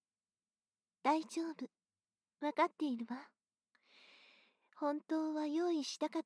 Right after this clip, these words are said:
たんだけど、何をプレゼントしたらいいかわからなかったんでしょ？わかるわ。あなたのことなら。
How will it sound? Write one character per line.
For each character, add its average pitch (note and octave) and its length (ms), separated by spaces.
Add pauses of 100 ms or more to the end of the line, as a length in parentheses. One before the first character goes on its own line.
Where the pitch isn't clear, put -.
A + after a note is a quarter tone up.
た C#4 120
ん A#3 100
だ A3+ 80
け - 180
ど、 B3+ 160 (500)
何 F4 360
を C#4 60
プ D4 140
レ C#4+ 140
ゼ C#4+ 160
ン B3+ 80
ト A3 100
し - 180
た C4+ 120
ら B3+ 120
い A#3+ 160
い B3 60
か G#3 140
わ A3 140
か C#4+ 100
ら E4+ 120
な G4+ 120
か E4+ 100
っ D#4+ 40 (100)
た C#4+ 100
ん B3 100
で A#3+ 60
し A#3 200
ょ？ E4 100 (2000)
わ D4 120
か F#4 140
る D4+ 160
わ。 C4+ 80 (1040)
あ B3+ 120
な C#4 140
た C4+ 140
の G3+ 140
こ G#3 120
と A#3+ 140
な B3 180
ら。 G#3+ 160